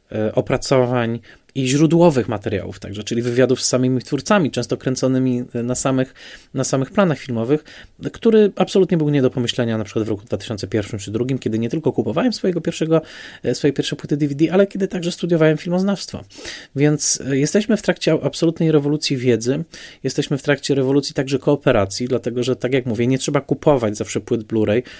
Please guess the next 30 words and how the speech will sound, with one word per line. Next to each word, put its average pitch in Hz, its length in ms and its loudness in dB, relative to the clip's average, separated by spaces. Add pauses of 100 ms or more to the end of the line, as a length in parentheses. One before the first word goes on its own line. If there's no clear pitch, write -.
(120)
można 127 240 2
także 123 300 -2
zbudować 120 480 -2
sieci - 320 -2
przyjacielskie 120 680 0
i 110 80 -2
społecznościowe, 117 720 -2
dzięki 113 240 -8
którym 120 300 -2 (340)
możemy 185 260 4
wymieniać 156 440 6
się 117 100 0
płytami 110 520 -2
i 139 60 -4
dzielić 123 360 2
się. - 140 0
Ja 123 120 2
mam 117 180 -4 (340)
zaprzyjaźnionych 120 800 0 (340)
kinomanów, 117 600 0
pozdrawiam 110 420 -4
ich 107 80 -6
serdecznie, 107 460 -4
wiedzą, 107 220 -2
o 98 40 -6
których - 200 -6
mówię, 123 180 2
którzy 113 200 -6
mają 117 280 0
cudowną 117 560 2